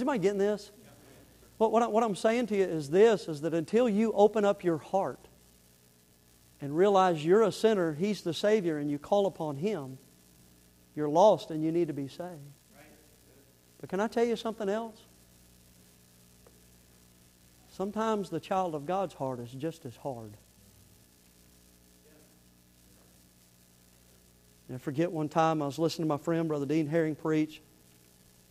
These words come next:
I love this story because I can relate to it so much. He was talking about his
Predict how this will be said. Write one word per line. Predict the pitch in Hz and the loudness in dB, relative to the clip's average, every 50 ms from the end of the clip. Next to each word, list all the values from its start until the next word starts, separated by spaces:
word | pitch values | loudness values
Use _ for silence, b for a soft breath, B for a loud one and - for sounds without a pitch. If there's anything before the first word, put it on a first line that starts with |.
| _ _ _ _ _ _ _ - - b b b b b b b b b b b b | _ _ _ _ _ _ _ -20 -20 b b b b b b b b b b b b
I | 156 165 | 4 6
love | 175 175 175 190 165 143 | 8 8 8 8 8 6
this | 156 147 - | 2 0 0
story | - - 175 175 175 170 160 | 2 4 6 6 6 6 4
because | 139 147 - - 147 147 | 0 -2 -2 0 2 2
I | 165 | 2
can | 156 - 147 139 | 2 0 -2 -2
relate | 139 143 143 156 160 165 160 - | 0 0 2 2 0 0 0 0
to | 156 156 | 0 0
it | 151 - | 0 -2
so | - 160 147 | -4 -4 -4
much. | 147 147 151 160 156 151 - | -2 0 2 2 2 0 -2
He | - 151 143 | -6 -8 -8
was | 135 - - | -8 -10 -2
talking | - 175 170 156 - 165 | 0 0 0 0 -2 -2
about | 151 156 160 160 151 | 0 0 0 2 0
his | 147 131 - - | -2 -4 -6 -10